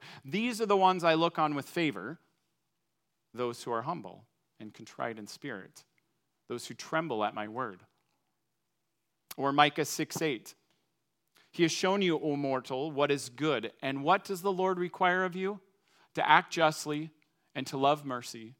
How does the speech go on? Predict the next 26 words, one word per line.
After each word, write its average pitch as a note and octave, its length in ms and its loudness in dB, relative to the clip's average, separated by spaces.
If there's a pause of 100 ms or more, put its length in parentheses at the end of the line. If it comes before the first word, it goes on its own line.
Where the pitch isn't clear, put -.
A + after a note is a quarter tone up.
(160)
and B2 160 -6
to C3+ 120 -8
walk C3 480 4 (120)
humbly A#2+ 580 -6 (480)
with A#2+ 220 -8
your G#2+ 120 -8
God." G2+ 260 0 (1500)
I, C#3+ 300 -2
that's D3+ 260 0
just - 280 -10 (160)
in C#3+ 100 -2
the C#3 80 0
Old D3+ 160 0
Testament. C#3 400 -4
In C#3+ 100 -4
the C#3 80 -6
New D#3 140 -4
Testament, D3 480 -2
we C#3 120 -4
find D3 340 2
in D3 160 -6
Matthew D3 340 2
eighteen C#3+ 460 -2 (260)
that D3+ 160 0
Jesus D#3+ 400 -4
compares D#3 640 0